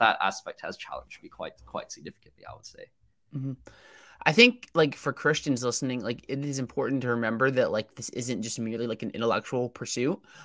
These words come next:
Speaker 2: Um, obviously that's super important, but you have to, like, it's love the Lord God with all your heart, soul, mind, and strength. Like, it, it's all these things working together.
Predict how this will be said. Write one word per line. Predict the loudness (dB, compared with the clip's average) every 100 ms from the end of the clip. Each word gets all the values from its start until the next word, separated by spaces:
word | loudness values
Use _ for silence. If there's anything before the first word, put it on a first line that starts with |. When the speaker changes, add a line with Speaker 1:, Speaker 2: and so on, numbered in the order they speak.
| 6
Speaker 2:
Um, | 10 10 8 4 0 -4 _ -20 _ _ 10
obviously | 10 10 4
that's | 2 2
super | -4 -2 -2
important, | 0 2 2 0
but | -4
you | -4 0
have | 8 8 8
to, | 0
like, | 2 0 -2
it's | -8 -6 -8 _
love | -2 -2 2
the |
Lord | 2 4
God | 2
with | 4
all | 0
your | 0
heart, | 6 8 8
soul, | 2 4
mind, | 4 2
and | -2
strength. | -2 -2 -4 -6
Like, | -4
it, | -2 -2
it's | -2 2
all | 6 8
these | 6 0
things | -4 -6 -2
working | -4 -2 -4
together. | -2 0 0 0 -6